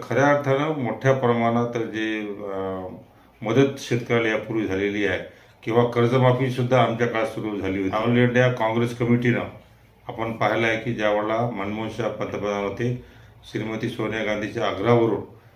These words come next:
या देशामध्ये पहिल्यांदा, देशामध्ये पहिल्यांदा कर्जमाफी करण्याचं काम त्यावेळेला बहात्तर हजार कोटी ते काँग्रेसने केलेलं आहे. तर हे महाविकास आघाडी हा महत्त्वाचा भाग, भाग घटक जो आहे तो काँग्रेस आहे.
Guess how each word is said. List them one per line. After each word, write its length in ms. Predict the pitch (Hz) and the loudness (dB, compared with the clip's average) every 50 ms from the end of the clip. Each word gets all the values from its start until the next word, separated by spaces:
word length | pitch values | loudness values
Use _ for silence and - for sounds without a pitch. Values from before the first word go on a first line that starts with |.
| _ _ _ - - | _ _ _ -2 2
या 140 | 120 123 127 | 4 4 4
देशामध्ये 500 | 120 120 113 113 - 131 127 135 131 147 | 4 2 2 2 2 2 4 4 4 2
पहिल्यांदा, 680 | - - - 120 110 120 131 151 170 175 170 156 147 131 | 2 2 2 2 4 6 8 8 8 8 8 6 4 2
देशामध्ये 600 | - - 135 139 135 127 175 170 170 160 160 156 | 2 4 4 4 6 8 8 8 8 8 6 4
पहिल्यांदा 540 | - 143 131 123 131 131 120 120 131 123 123 | 4 4 4 4 4 4 4 4 2 2 2
कर्जमाफी 680 | - 123 120 113 117 120 120 117 113 110 113 - 120 | 2 0 0 2 4 2 2 2 0 -2 -4 -4 -6
करण्याचं 400 | 123 123 117 110 113 104 107 104 | -6 -4 -4 -4 -4 -4 -4 -4
काम 260 | 104 - 117 131 139 143 - - - - - _ _ _ _ - | 0 2 2 2 2 0 -2 -8 -16 -20 -20 _ _ _ _ 0
त्यावेळेला 540 | 120 117 120 120 123 123 131 127 117 104 101 | 2 4 6 8 8 8 8 6 4 2 2
बहात्तर 340 | 107 107 107 107 - - 135 | 2 2 2 2 2 0 0
हजार 480 | - - 90 87 - 131 143 143 - | 0 0 -2 0 4 4 6 6 6
कोटी 380 | - 135 127 - 117 - - - - - - - _ _ _ - | 4 4 2 2 0 -4 -6 -10 -16 -20 -20 -20 _ _ _ -6
ते 60 | 123 120 | -4 -4
काँग्रेसने 540 | - 110 107 107 113 113 107 - 117 104 | -2 -2 -2 0 0 -2 -2 -4 -6 -6
केलेलं 280 | 95 - 98 90 90 87 | -4 -4 -4 -4 -4 -4
आहे. 100 | 82 - - - - - - - - - | -6 -8 -12 -18 -20 -20 -20 -16 -6 0
तर 40 | 117 | 2
हे 80 | 127 | 2
महाविकास 560 | 131 120 120 127 131 127 127 127 131 123 - 131 | 4 4 6 4 4 4 4 4 4 4 4 2
आघाडी 240 | 123 123 131 127 | 0 2 2 4
हा 140 | 123 127 123 123 - 123 | 4 4 2 0 -2 -2
महत्त्वाचा 380 | 117 107 101 110 120 117 120 | -2 -2 0 0 0 2 2
भाग, 340 | 117 98 107 113 113 107 92 | 0 0 0 0 0 -2 -2
भाग 440 | 90 92 101 104 104 - 117 101 92 | -2 -2 -2 -2 -4 -4 -6 -6 -6
घटक 200 | 92 98 - 113 | -6 -6 -6 -6
जो 180 | 101 101 104 | -6 -4 -4
आहे 100 | 104 113 | -4 -4
तो 100 | - - | -4 -2
काँग्रेस 380 | - 127 117 117 117 107 92 95 | 0 2 2 2 2 0 -2 -2
आहे. 120 | 92 85 | -4 -4